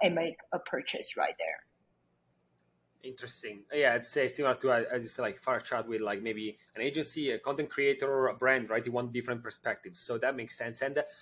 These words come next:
Speaker 2: when it comes to going live, uh, you, sometimes you have the pro, but sometimes you can also have, I don't want to say they can't, but, uh, people can write in a chat, right? They can interact.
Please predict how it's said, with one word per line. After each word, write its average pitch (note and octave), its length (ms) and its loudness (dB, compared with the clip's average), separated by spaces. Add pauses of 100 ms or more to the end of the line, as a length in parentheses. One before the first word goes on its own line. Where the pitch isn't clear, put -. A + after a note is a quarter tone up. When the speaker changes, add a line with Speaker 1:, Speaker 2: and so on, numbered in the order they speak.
(120)
Speaker 2:
when F3 160 0
it A3+ 80 -4
comes C#4+ 300 -2
to G3 320 2 (320)
going F3 200 6
live, D#3 460 8
uh, E3+ 240 8 (260)
you, E3 140 0
sometimes F3+ 440 2
you E3+ 60 6
have C#3 120 4
the C#3 60 4
pro, G3 340 8
but C#3+ 200 6
sometimes D#3+ 380 4
you D#3 80 2
can C#3+ 160 2
also C#3+ 280 4
have, C#3 120 4 (100)
I C#3+ 80 4
don't D#3 100 4
want D3+ 120 0
to B2+ 60 -10
say B2 100 -2
they A2+ 160 -2
can't, E3+ 260 6
but, B2+ 140 6
uh, C3 60 4 (440)
people F#3+ 300 6
can D3 360 4 (220)
write D3 240 8
in C3+ 80 0
a A#2 60 2
chat, A2 340 -4
right? B2 140 2
They C3 60 2
can C3 220 2
interact. A#2+ 560 -4